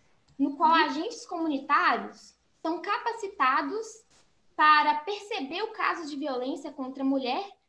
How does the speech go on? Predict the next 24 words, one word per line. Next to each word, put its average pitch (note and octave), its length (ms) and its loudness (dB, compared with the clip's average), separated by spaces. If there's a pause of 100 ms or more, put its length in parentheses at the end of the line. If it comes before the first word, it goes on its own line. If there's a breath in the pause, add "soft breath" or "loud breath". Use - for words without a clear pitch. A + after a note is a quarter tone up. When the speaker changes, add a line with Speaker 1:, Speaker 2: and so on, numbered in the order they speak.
(140)
Speaker 1:
tendo G#4+ 240 -8
em F#4 180 -6
vista G4 300 -12
que F#4+ 100 -18
seis A4 420 -8
vírgula F4 360 -10
cinco F4 340 -16
milhões G4+ 760 -8 (380)
de C#4+ 120 -8
habitantes D4 580 -8
do D4+ 120 -12
município C#4+ 580 -10
de, B3 420 -16 (220)
no, B3+ 420 -12
no, A#3 400 -10
Speaker 2:
Então, C#4 220 -2
são C#4 140 0
Speaker 1:
no C#4+ 60 2
Speaker 2:
agentes C#4 340 2
Speaker 1:
estado F#4+ 100 -4
de D#4 80 -4
Minas C#4 280 -2
Speaker 2:
capacitados? D4+ 360 4
Speaker 1:
Gerais - 200 -10